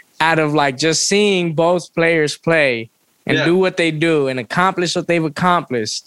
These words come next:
Speaker 2: Yeah.
Speaker 1: Cristiano's a better player?
Speaker 2: Yeah, I mean, I think even if I don't want to accept it, right, I think there's somewhat of a bias 'cause Ronaldo played for Madrid. Now, my reasoning is this. Messi, he, he's a great player.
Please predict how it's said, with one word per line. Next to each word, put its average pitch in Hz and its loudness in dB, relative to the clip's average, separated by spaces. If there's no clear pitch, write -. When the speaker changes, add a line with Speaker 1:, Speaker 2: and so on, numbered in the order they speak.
Speaker 2:
Yeah. 143 -4
Speaker 1:
Cristiano's 165 0
a 151 -2
better 143 0
player? 117 -2
Speaker 2:
Yeah, 262 -2
I 185 0
mean, 175 -2
I 180 0
think 185 -4
even 180 -2
if 151 -2
I 147 0
don't 156 -2
want 151 -2
to 131 -4
accept 180 -4
it, 127 -2
right, 135 -2
I 139 -4
think 147 -2
there's 139 -2
somewhat 156 -2
of 135 -6
a 123 -4
bias 139 -2
'cause 120 -6
Ronaldo 127 -4
played 143 -4
for 135 -6
Madrid. 131 -4
Now, 139 -4
my 165 0
reasoning 226 -4
is 156 -4
this. 180 -4
Messi, 254 -2
he, 254 -4
he's 226 -4
a 214 -2
great 196 -4
player. 131 -4